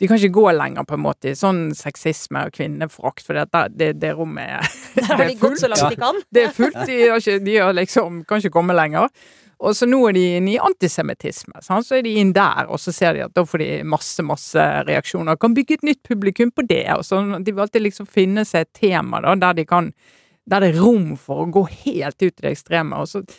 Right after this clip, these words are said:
Speaker 1: tenker du at det her er jo en, det er jo en, sikkert en velfungerende forretningsmodell noen år, men på et tidspunkt så ser du de stanger liksom mot noen grenser da, som gjør at de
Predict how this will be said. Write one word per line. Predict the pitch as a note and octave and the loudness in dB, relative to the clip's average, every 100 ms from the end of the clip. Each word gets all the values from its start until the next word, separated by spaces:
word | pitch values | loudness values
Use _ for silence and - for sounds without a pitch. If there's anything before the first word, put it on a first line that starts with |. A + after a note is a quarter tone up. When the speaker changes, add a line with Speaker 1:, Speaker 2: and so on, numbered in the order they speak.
| _ _ - | _ _ -6
Speaker 1:
tenker | F#3+ A3 | 0 2
du | G#3 | 2
at | F#3+ | 0
det | F#3 | -2
her | A3+ | -2
er | - G#3+ | 0 0
jo | D#3+ | 0
en, | E3 - - _ - - _ - - _ | -2 -8 -12 _ -18 -18 _ -20 -20 _
det | - | 2
er | A3 | 4
jo | G3+ | 4
en, | F#3 | 0
sikkert | A#3 F3+ | -2 0
en | E3+ E3 | 0 2
velfungerende | E3+ - A3 F#3 D#3+ | 0 0 -2 -2 -2
forretningsmodell | - G3 F3+ D#3 D#3 D3+ D#3 | -4 -6 -6 -6 -2 -2 0
noen | F3 F3+ | 0 0
år, | G3 D3+ | 0 0
men | E3 | -2
på | |
et | F#3+ A3+ | -2 -4
tidspunkt | G#3+ E3 D#3+ | -4 -4 -6
så | F3 | -2
ser | A#3 G3+ | 0 0
du | D#3 | -2
de | |
stanger | - - - F#3+ G#3 A#3+ G#3+ | -10 -4 0 0 2 2 2
liksom | D#3+ D#3+ - G#3+ F#3+ | 2 -2 -2 2 4
mot | G#3+ F3 - - _ _ _ _ - F#3 | 4 2 -2 -20 _ _ _ _ -4 0
noen | F#3 | 2
grenser | F3 F3 G3+ - D#3+ | 2 0 0 2 2
da, | D#3+ | 2
som | - A3+ | 0 2
gjør | G#3+ | 2
at | |
de | F#3+ | 0